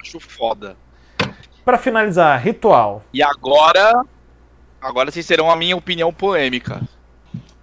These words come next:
Speaker 2: Tem mais?
Speaker 1: Eu coloco, ah, não, essa sim. Essa sim.
Speaker 2: Essa
Speaker 1: Eu
Speaker 2: eu tô
Speaker 1: coloco
Speaker 2: curioso.
Speaker 1: ele no brabo.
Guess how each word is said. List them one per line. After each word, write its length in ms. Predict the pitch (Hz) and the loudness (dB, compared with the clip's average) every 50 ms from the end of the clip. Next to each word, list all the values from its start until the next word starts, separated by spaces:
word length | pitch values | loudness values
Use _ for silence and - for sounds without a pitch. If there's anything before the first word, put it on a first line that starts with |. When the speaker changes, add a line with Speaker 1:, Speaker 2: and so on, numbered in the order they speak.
| _ - | _ -8
Speaker 2:
Tem 140 | - 156 - | -6 -4 -2
mais? 720 | 180 156 147 175 240 339 359 285 156 - - - - - - _ _ _ _ _ | 0 2 4 4 2 2 -2 -4 -6 -8 -12 -14 -16 -18 -20 _ _ _ _ _
Speaker 1:
Eu 160 | - - 165 175 | 2 2 2 2
coloco, 880 | - - 190 170 143 135 131 139 147 - _ _ _ - 208 - - _ _ - 135 139 | 2 0 0 2 2 2 0 0 -2 -2 _ _ _ -18 -18 -18 -18 _ _ -14 -10 -6
ah, 400 | 135 131 123 120 127 127 127 135 | -4 -2 -2 -2 0 0 0 0
não, 320 | 131 127 123 123 123 120 | 0 -2 -6 -6 -4 -4
essa 260 | 117 117 117 - - 117 | -4 -6 -6 -8 -12 -14
sim. 400 | - - - 175 151 151 143 131 _ _ _ _ _ _ _ _ _ _ _ _ _ _ _ _ _ _ _ _ _ - | -12 -10 -12 -12 -12 -12 -16 -20 _ _ _ _ _ _ _ _ _ _ _ _ _ _ _ _ _ _ _ _ _ -6
Essa 300 | - 123 120 - - 170 | -4 -4 -4 -4 -8 -16
sim. 320 | - - 190 160 143 139 127 _ _ - | -16 -12 -12 -12 -10 -12 -12 _ _ -4
Speaker 2:
Essa 200 | 139 151 165 151 | 0 0 2 2
Speaker 1:
Eu 20 | |
Speaker 2:
eu 40 | - - | 2 2
tô 40 | 190 | 4
Speaker 1:
coloco 180 | 175 170 208 185 | 2 2 2 2
Speaker 2:
curioso. 140 | 147 165 160 | 2 2 0
Speaker 1:
ele 220 | 165 190 202 208 | 0 -2 -4 -6
no 220 | 190 180 170 190 | -6 -4 -6 -6
brabo. 580 | 214 - 175 - 139 - - - 135 - 113 107 | -6 -8 -6 -4 -2 0 0 -2 -4 -6 -18 -18